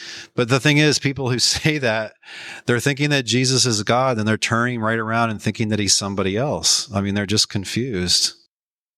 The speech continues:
But yeah, truth matters a lot. I'm not saying it doesn't matter. I think it matters tremendously.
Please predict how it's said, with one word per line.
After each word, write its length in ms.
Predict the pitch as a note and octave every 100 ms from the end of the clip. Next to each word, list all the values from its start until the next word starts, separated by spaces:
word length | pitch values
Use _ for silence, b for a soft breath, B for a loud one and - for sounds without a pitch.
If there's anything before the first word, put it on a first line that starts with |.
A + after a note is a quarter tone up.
| _ _ _ _
But 240 | F2 F2 A#2+
yeah, 160 | C#3
truth 380 | A#2+ - F#3 C3+
matters 760 | A2+ A#2 A2+ G2+ F2+ E2+ - - _ _ -
a 140 | G2+
lot. 340 | G2 G2+ G2
I'm 100 | G2+
not 200 | A#2+ A#2+
saying 260 | - A#2 A2
it 140 | G2
doesn't 280 | F2+ F#2 F#2+
matter. 300 | F2+ F2+ F#2
I 80 | F#2
think 220 | F2 G#2+
it 100 | G2+
matters 540 | F#2+ F#2+ F#2 F2+ F2 -
tremendously. 1120 | - F#2 F#2 G2 F#2 F2+ F#2 F2 E2+ E2